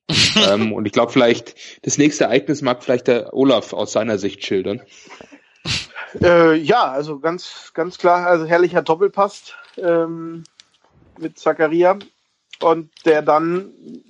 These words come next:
Speaker 3: sich etwas, denke ich mal, gewundert hat über den freien Raum, den er bekommen hat. Aber dann halt auch mit seinen raumgreifenden Schritten hervorragend gemacht. Für einen zwanzigjährigen,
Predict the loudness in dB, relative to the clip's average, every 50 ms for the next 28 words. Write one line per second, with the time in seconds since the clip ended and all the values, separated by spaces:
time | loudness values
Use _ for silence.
0 | -20 -20 -20 -20 -20 -18 -16 -14 -12 -10 -8 -4 -2 -2 -2 -2 -4 -4 0 0
1 | 0 0 0 0 2 4 4 2 2 0 0 2 2 2 2 2 2 2 0 0
2 | 0 0 0 0 -2 -4 -4 -2 -2 0 0 0 0 0 2 0 2 2 0 0
3 | 0 0 -4 -6 -2 -2 -4 -4 -4 -14 -16 _ _ _ _ _ -10 -10 -10 -10
4 | -10 -8 -4 0 0 2 2 2 2 2 0 -2 -2 -4 -4 -4 -4 0 2 4
5 | 4 4 2 -2 -4 -4 -4 -6 -4 -2 -2 -4 -2 0 2 2 2 2 0 -4
6 | -6 -6 -6 -4 -4 -4 -4 -4 -6 -6 -6 -6 -10 -12 _ _ _ _ _ _
7 | _ -2 -2 0 2 4 2 4 4 2 2 0 -2 -2 0 0 -2 -2 -2 -4
8 | -2 0 0 0 0 0 -2 -6 0 2 2 2 2 0 -4 -6 -12